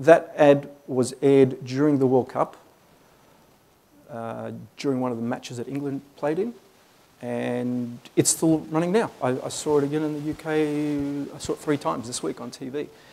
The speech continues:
And, uh, look it up, it's, it's, it's fantastic. It's all done in black and white.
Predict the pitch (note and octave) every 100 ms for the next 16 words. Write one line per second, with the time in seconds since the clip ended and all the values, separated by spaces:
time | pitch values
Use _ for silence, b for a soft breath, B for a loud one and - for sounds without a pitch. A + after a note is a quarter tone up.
0 | b b _ C#3 C3 C3 C3+ C#3 F3+ F3+
1 | F3+ - B2+ - - D3+ - C3+ D#3 F3
2 | F#3 C3+ A#2+ F3 D3+ D#3 C3 C#3 C#3 C3+
3 | B2 E3